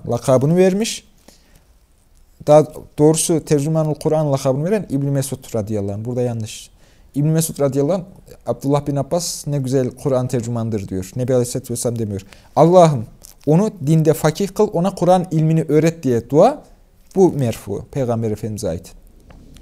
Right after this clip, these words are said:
İbn Abbas hakkında böyle dua etmiştir. Nebi Aleyhisselatü Vesselam bu duası sebebiyle olmalı ki İbn Abbas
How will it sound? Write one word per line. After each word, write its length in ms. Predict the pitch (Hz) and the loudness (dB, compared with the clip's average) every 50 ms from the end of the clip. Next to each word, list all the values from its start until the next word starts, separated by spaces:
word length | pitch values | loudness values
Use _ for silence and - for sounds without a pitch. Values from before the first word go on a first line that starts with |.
| - - - | -18 -8 -4
İbn 160 | - 127 143 | -4 -2 0
Abbas 300 | 143 131 - 139 131 - | -2 0 0 0 0 0
hakkında 260 | 123 - 151 165 160 | -2 -2 -2 0 2
böyle 220 | 139 135 127 120 107 | 2 2 2 2 2
dua 120 | 110 104 | 0 -2
etmiştir. 460 | 92 - - 98 - - - - - - - - - - - - - - - | -2 -4 -8 -12 -10 -10 -12 -14 -14 -16 -20 -20 -20 -20 -20 -20 -18 -4 0
Nebi 200 | 156 180 196 233 | 2 4 6 8
Aleyhisselatü 460 | 233 226 220 214 - 220 190 - 190 | 8 8 8 8 6 4 2 2 2
Vesselam 340 | 185 185 - 185 170 160 165 | 2 2 4 2 2 2 2
bu 140 | 196 220 180 | 2 4 6
duası 300 | 180 180 175 175 - 202 | 8 8 8 8 6 2
sebebiyle 420 | - 185 165 151 151 135 135 135 | 2 4 4 4 4 4 4 4
olmalı 380 | 147 175 185 160 139 135 131 127 | 4 4 4 2 0 0 -2 -2
ki 200 | - 247 - - - | -4 -6 -6 -4 -6
İbn 200 | 170 165 180 175 | -8 -6 0 0
Abbas 480 | 170 147 - - 190 214 220 - - | 0 0 2 0 0 0 0 -2 -6